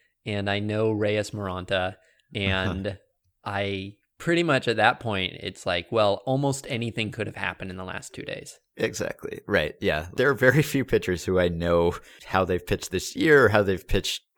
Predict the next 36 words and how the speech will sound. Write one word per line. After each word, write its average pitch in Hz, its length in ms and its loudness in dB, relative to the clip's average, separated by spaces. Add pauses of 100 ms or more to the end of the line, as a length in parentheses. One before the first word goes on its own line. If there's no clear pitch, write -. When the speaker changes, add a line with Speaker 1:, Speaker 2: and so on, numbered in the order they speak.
Speaker 2:
recently, 117 560 0
which 90 220 0
if 95 120 -2
you're 87 160 0
a 78 40 -2
reliever 90 500 0
and 80 100 0
we're 78 60 -6
talking 85 300 -4
about 76 260 -6
fifteen - 360 -6
innings 80 300 -8
total, 104 480 2 (280)
one 87 240 0
or 80 80 0
two 78 320 -8 (120)
bad 76 200 -2
outings 98 420 2
can 87 180 -6
completely - 520 -6
change - 340 -8
the 143 120 0
answer. 110 520 2
So 92 360 0 (520)
I'm 160 180 -2 (100)
guessing 101 340 2
basically 90 440 -2
no 80 100 -6
matter 80 260 -2
what - 380 -4
name 85 280 0
I 76 100 2
get 71 240 -4
here, 78 200 -4
but 76 340 -4 (200)
given 104 420 4